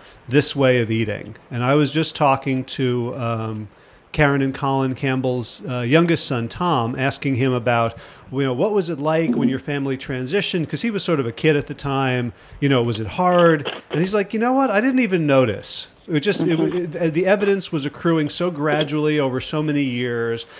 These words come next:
Speaker 1: that
Speaker 2: Mm-hmm.
Speaker 1: it just became the way we did things, and there was never a moment where, where anything looked like it was happening. So I'm wondering, for your family,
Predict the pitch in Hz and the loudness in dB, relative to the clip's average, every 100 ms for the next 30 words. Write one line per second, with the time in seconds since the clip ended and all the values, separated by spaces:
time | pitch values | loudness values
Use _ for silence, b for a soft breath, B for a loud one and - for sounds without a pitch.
0 | B B 117 135 127 127 127 123 151 220 | B B 0 4 4 4 4 2 -2 -2
1 | 220 - 165 180 165 156 143 135 123 127 | -4 -6 -6 0 0 2 2 0 0 -2
2 | 151 160 147 147 135 131 127 143 160 147 | -4 0 0 0 0 -2 0 0 0 0
3 | 143 123 127 127 120 113 127 123 120 113 | 0 0 0 0 -2 -4 -6 -4 -2 -4
4 | - 127 127 151 147 147 - 123 120 113 | -8 -6 -4 0 0 0 -2 -6 -6 -8
5 | - _ - 185 151 170 156 131 127 131 | -14 _ -16 -2 0 0 0 -2 -2 -6
6 | 123 123 117 117 107 113 B B 190 233 | -4 -2 -2 -4 -12 -14 B B 2 4
7 | 277 262 233 - 175 156 180 - 135 110 | 4 2 0 -2 0 2 2 0 0 0
8 | 101 104 | -2 -4